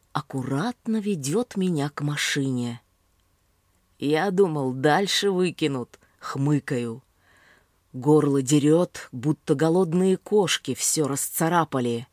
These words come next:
Сажусь в машину. Тепло.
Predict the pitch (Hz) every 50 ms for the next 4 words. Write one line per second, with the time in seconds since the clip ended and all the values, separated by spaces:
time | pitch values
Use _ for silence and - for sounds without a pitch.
0 | _ _ _ _ _ _ _ _ _ _ _ _ _ _ _ _ _ _ _ _
1 | _ - - - 208 202 190 226 277 262 - - - 196 196 202 202 185 - -
2 | - 151 147 143 127 127 123 120 117 117 - _ _ _ _ _ _ _ _ _
3 | _ _ _ _ _ _ - - 190 - - 156 131 131 135 127 127 123 120 123